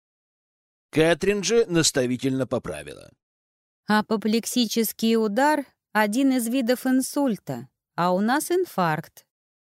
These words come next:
Speaker 2: Вот сделаю вскрытие и на сто процентов подтвержу, что инфаркт.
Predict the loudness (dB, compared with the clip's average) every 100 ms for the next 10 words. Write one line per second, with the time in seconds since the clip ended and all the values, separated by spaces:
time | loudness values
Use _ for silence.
0 | _ _ _ -4 0 0 2 2 2 0
1 | -2 -2 -2 -2 -4 -6 _ _ -4 0
2 | 0 0 -2 0 -2 0 -2 -2 -6 -4
3 | -6 -4 -4 -2 -2 -2 -2 0 -2 -2
4 | -4 -6 _